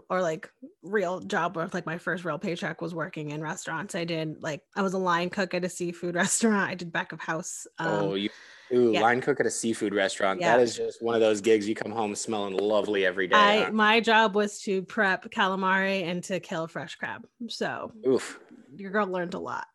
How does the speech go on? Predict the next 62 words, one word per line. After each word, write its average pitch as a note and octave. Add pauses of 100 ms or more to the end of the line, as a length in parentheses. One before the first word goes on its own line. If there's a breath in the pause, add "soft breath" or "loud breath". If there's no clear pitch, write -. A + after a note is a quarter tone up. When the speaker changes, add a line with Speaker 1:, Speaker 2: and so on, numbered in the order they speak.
(100)
Speaker 1:
Um, F3+
and -
then, G3+
Speaker 2:
Yeah. F#3
Speaker 1:
like, F#3
dish F#3
and F3+
all F3+
that F3
stuff. F3 (500 loud breath)
Um, F3+
and G3
then G3
I F3+
worked G3
at F3+
a F3
bunch F3
of F3+
catering F3
companies. F#3
But G3+
like G3+
you're G3
saying, G#3+
if, F3+ (400 loud breath)
if G3
you're G#3+
following G3
health F#3
codes F3+
before, E3
it C#3
should E3+
just C#3+
be, C#3
like, - (220)
you're F3+
fine. D3+
You're, F#3
like G3
Speaker 2:
Yeah, B2+
Speaker 1:
you're F2+
saying, E3
Speaker 2:
other D#3
Speaker 1:
putting D3
Speaker 2:
than -
that, C3+
Speaker 1:
out B2+
Speaker 2:
it's A#2+
Speaker 1:
more B2+
Speaker 2:
like, -
put D#3+
a C3
Speaker 1:
stuff. -
Speaker 2:
mask C3
on D3
and A#2+
then G#2
Speaker 1:
Mm-hmm. E3 (200)
Yeah. F3
Speaker 2:
continue G#2